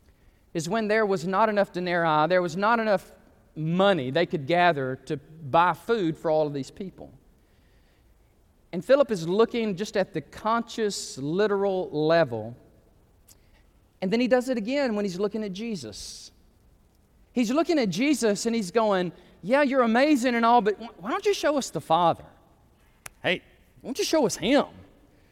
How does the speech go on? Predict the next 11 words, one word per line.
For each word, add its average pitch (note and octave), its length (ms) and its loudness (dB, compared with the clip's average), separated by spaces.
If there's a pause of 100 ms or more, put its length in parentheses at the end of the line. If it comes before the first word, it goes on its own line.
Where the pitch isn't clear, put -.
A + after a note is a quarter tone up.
That G4 200 6
would F4 140 8
be D#3+ 120 2
cool. D#3+ 580 2 (640)
You C4+ 80 6
talk G#4+ 300 6
a F4+ 60 10
lot F#4 240 10
about F#4 500 6
him. E4 340 4
Why, F#4+ 140 8